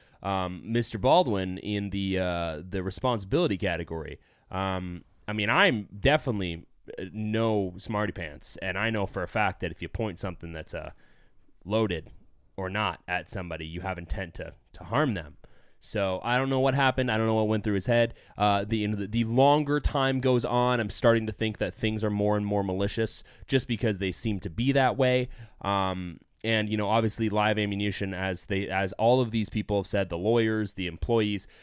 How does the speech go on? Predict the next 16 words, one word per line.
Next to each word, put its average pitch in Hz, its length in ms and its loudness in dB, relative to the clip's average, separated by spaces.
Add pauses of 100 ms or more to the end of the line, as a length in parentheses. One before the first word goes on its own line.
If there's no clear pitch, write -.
(180)
um, 92 420 -2 (680)
was 143 320 8
allowed 135 360 6
onto 127 240 2
the 110 80 -6
set, 123 240 2
even 117 200 2
though 113 140 2
live 110 300 4
ammunition 110 480 0
is 95 80 -2
never 104 160 0
used, 104 260 0 (260)
uh, 98 280 0
or, 107 440 2
uh, 98 220 2